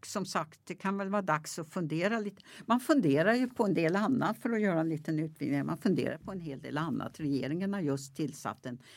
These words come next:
utredning för att titta på grundlagen i vissa avseenden, vår krigsorganisation, och att vi ska kunna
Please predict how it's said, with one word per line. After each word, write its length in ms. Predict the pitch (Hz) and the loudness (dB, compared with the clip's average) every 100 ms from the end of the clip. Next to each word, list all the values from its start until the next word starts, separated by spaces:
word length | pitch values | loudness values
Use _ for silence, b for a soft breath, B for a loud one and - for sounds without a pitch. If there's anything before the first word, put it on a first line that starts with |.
| B B B | B B B
utredning 680 | 170 143 - 135 143 160 165 | -2 -2 -2 2 2 2 0
för 160 | - | -2
att 100 | 147 | -6
titta 300 | 165 160 - 113 | -4 -4 -4 -4
på 120 | 139 | -2
grundlagen 720 | 143 151 120 120 131 160 208 | 2 2 2 0 -4 -2 0
i 40 | |
vissa 300 | 202 208 - | 0 -2 -2
avseenden, 760 | 143 123 107 - 113 113 113 120 | -2 -2 -8 -8 -6 -6 -4 -2
vår 180 | 135 143 | -2 -4
krigsorganisation, 1400 | - - - - 104 113 120 120 147 139 180 202 208 190 B B | -4 -8 -6 -6 -6 -4 -6 -6 -8 -6 -4 -2 -4 -6 B B
och 440 | - 185 226 - - | 0 0 0 -6 -6
att 300 | 147 151 - | -4 -4 -2
vi 160 | 139 | -2
ska 260 | 120 - 120 | -2 -6 -10
kunna 520 | - - 127 117 113 | -8 -4 0 0 0